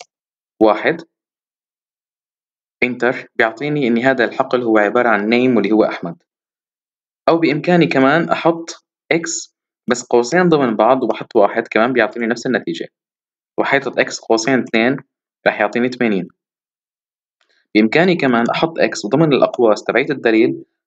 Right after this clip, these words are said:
أحط اسم الحقل اللي أنا بدي إياه اللي هو نيم مثلا، فهو بيعطيني النتيجة إن هي أحمد، وإن هالحقل هذا هو نيم.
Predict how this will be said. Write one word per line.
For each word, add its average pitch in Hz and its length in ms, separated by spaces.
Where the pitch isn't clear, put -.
أحط 165 260
اسم 147 180
الحقل 175 360
اللي 127 220
أنا 131 100
بدي 123 260
إياه - 220
اللي 113 100
هو 127 80
نيم 123 280
مثلا، 92 320
فهو 131 140
بيعطيني 120 320
النتيجة 120 520
إن 107 100
هي 107 400
أحمد، - 320
وإن 113 100
هالحقل 117 400
هذا 107 220
هو 110 80
نيم. 90 260